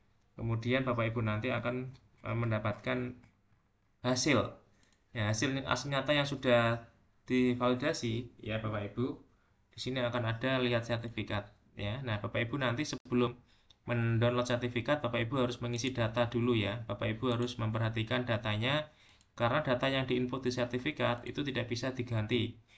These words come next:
Sekali input itu harus betul Bapak Ibu ya. Makanya Bapak Ibu ketika menginput sertifikat harus berhati-hati. Bapak Ibu, ini adalah sertifikat yang nanti bisa diupload di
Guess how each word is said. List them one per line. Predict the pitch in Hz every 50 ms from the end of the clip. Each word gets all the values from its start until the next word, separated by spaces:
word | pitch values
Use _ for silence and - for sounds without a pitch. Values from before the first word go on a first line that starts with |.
| - _ _
Sekali | - - - - 120 120 120 120
input | 117 117 113 151 151 - - - _ _ _ _ -
itu | - 113 - - 135 135
harus | 120 113 107 123 123 - - - - - - - -
betul | - - - 135 113 104
Bapak | 104 104 104 101 101
Ibu | - 104
ya. | 101 98 110
Makanya | 117 107 104 107 113 117 123 135 131 120
Bapak | 117 110 113 110 110 113
Ibu | 127 127 123
ketika | 120 127 117 - 117 113 110
menginput | 110 113 113 110 113 113 110 -
sertifikat | - 110 107 - 113 110 - 113 - 135 135 135 - - - _ _ _ _ _ _ _ _ -
harus | 113 110 113 120 120 - - -
berhati-hati. | - 120 110 110 101 - 110 107 104 101 104 107 104 110 - - _ _ _ _ _ _ _ _ _ _ _ _ _ _ _ -
Bapak | 135 135 143 139 143 139
Ibu, | 170 180 160
ini | 175 202 196
adalah | 147 156 151 160 156
sertifikat | 165 147 - 156 - 147 135 170 160 -
yang | 147 143 139
nanti | 135 135 139
bisa | 135 131 120 135 135 131 131
diupload | 123 120 120 123 143 143 143 -
di | 131 123